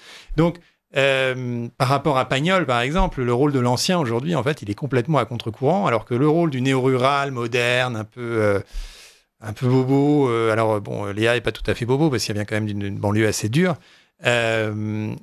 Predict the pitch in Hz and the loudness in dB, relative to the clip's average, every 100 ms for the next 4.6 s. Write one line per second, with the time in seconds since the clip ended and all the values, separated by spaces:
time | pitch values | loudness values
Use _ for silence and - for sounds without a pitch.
0 | - - - 170 170 139 123 127 143 - | -8 -4 0 2 2 2 0 -2 -2 -2
1 | 160 208 185 143 - 156 196 147 135 151 | 0 0 -2 -4 -2 0 0 2 0 0
2 | 147 185 - 143 135 160 170 117 131 127 | 0 -2 0 0 2 0 -2 -2 0 0
3 | 156 220 156 135 127 123 165 165 196 185 | 0 -2 -2 -4 -2 2 0 0 -2 0
4 | 139 123 131 147 185 165 | 0 0 -2 0 0 2